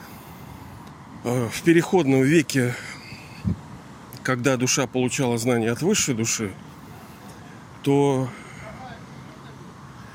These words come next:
в медном веке, выбирая символ, вы же не просто так человек были, нет.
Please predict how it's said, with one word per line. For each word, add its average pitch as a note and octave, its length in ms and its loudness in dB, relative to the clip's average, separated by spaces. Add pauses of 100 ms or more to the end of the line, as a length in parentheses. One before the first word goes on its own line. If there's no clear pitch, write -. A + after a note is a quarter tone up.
(340)
в C3 180 6
медном E3 340 8
веке, B2+ 380 4 (1700)
выбирая D#3+ 520 6
символ, E3 400 6
вы D3 160 6
же D#3 120 4
не E3+ 80 8
просто F#3 300 2
так C#3+ 140 0
человек C3 340 2
были, G#2+ 240 2
нет. C3 280 4